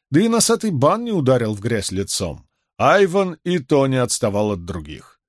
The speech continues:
По делам будет Фейли, если кто-то из лудильщиков, сжимая её в объятиях, ребро ей сломает.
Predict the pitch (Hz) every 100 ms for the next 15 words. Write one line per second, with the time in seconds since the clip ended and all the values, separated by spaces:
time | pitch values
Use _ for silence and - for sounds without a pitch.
0 | _ _ _ _ - 214 220 220 202 127
1 | 120 - 208 202 117 101 101 139 131 -
2 | 185 143 120 113 113 143 143 220 202 -
3 | - 98 107 110 135 151 135 107 101 135
4 | 123 110 113 131 180 185 - 82 - -
5 | 127 185 147 - 113 95 76 76 - 95
6 | 98 82 67 64 _